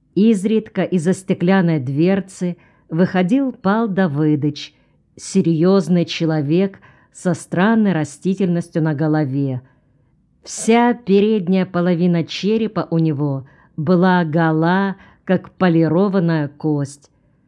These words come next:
И потом на линии ушей, резко, как по линейке,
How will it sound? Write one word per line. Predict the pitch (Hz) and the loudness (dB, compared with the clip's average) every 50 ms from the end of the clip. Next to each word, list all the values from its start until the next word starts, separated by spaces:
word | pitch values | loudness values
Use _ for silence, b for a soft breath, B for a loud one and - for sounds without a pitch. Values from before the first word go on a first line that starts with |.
| _ _ _ _ _ _ _ _ | _ _ _ _ _ _ _ _
И | - 185 185 | 0 0 0
потом | - - 180 175 170 170 - - 202 214 220 214 196 185 175 | 2 2 0 0 0 0 0 0 2 2 4 4 4 4 4
на | 170 175 185 | 4 4 4
линии | 185 185 196 190 185 180 175 - | 4 6 6 6 6 4 2 0
ушей, | - 170 156 - - - - 208 214 208 208 196 160 b b b b b _ | -2 -4 -4 -4 -6 -6 -2 -2 0 0 0 -2 -4 b b b b b _
резко, | - 160 165 190 208 202 185 196 - _ - 165 151 | -4 0 2 2 2 2 0 -2 -8 _ -6 -6 -4
как | - 165 156 - - _ | -2 -6 -6 -6 -6 _
по | 170 170 | 0 2
линейке, | 156 156 156 156 160 170 190 202 202 196 190 196 - 135 131 127 | 2 2 2 4 4 4 4 4 2 0 -2 -4 -8 -6 -6 -6